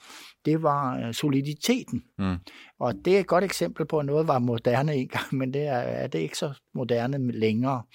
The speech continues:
Speaker 2: Nej.
Speaker 1: Og, øh, soliditeten, det med at have et, øh, en god soliditet i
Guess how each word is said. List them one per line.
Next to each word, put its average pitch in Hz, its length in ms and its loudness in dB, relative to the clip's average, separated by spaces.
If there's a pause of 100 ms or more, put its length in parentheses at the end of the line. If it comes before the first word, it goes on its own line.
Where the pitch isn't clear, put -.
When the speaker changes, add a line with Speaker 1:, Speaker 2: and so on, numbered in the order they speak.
(120)
Speaker 2:
Nej. 82 200 0 (120)
Speaker 1:
Og, 127 320 4 (420)
øh, 120 100 0
soliditeten, 151 920 2
det 165 140 -2
med 165 140 -2
at 120 420 -2
have 123 180 -2
et, 139 120 -8
øh, 113 360 -4
en 117 80 -6
god 180 260 0
soliditet 135 720 -4
i - 40 -20